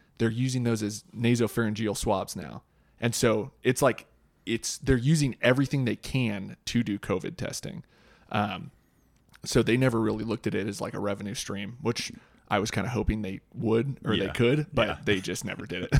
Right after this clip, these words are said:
Speaker 2: <laughs> And I don't know how much we could talk about on here, <laughs> but I was just like, yeah, I was curious 'cause that, I mean, it totally makes sense.
Speaker 1: Yeah, yeah. And I don't know. It's, it's hard working for a giant corporation, you know, 'cause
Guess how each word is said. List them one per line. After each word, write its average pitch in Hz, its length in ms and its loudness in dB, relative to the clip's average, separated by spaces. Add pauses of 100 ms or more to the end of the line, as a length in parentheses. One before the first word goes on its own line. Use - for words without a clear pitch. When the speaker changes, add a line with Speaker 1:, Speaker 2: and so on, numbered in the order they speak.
(160)
Speaker 2:
<laughs> - 200 -10
And 98 80 0
I 92 60 4
don't 98 120 4
know 92 120 0
how 92 60 -2
much 85 200 -6
we 90 60 -6
could 85 100 -10
talk 78 200 -8
about 82 220 -6
on 85 100 -6
here, - 180 -2
<laughs> - 0 -
but 208 80 -6
I - 40 -8
was 117 120 -4
just 95 180 -12
like, 87 200 -8
yeah, 82 140 -8
I 58 60 -10
was 87 200 -14
curious 80 460 -6
'cause 82 140 -18
that, 76 260 -10 (480)
I 85 40 -10
mean, 85 80 -6
it - 80 -10
totally 78 260 -8
makes 58 260 -12
sense. 73 380 -12
Speaker 1:
Yeah, 123 420 6
yeah. 107 380 -2
And 131 440 4 (220)
I 110 140 2
don't 90 140 -4
know. 80 220 -8 (160)
It's, - 480 0
it's 147 180 4
hard 123 480 0
working 117 320 -2
for 107 220 -2
a 104 40 -4
giant 104 300 -2
corporation, 113 800 -2
you 123 120 -2
know, 107 140 -2
'cause 110 240 -6